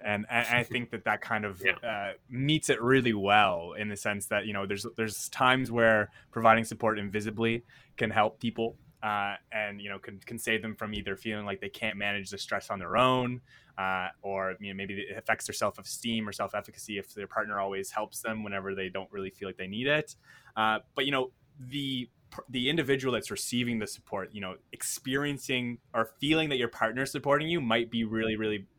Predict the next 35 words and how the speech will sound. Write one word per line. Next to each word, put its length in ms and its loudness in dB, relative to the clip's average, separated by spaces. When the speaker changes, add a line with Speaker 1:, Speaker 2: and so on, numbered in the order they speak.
Speaker 1:
apparent, 440 -2
ac-, 120 -2
according 340 2
to 120 2
your 180 -4
findings, 600 -2
has 240 6
an, 120 0
a 80 0
significant 460 -2
impact 320 2
on 100 0
how, 380 0
how 300 -2
your 180 -6
well-being 480 -4
is 220 -12
impacted, 500 -10
right? 240 -4
So 240 2
if 140 -4
you 120 2
feel 300 0
your 100 6
partner's 340 2
doing 260 -2
good 180 -4
things 240 -4
for 160 -2
you, 180 0
it's 100 -14
probably 440 6
a 40 4
good 220 0
sign. 360 -6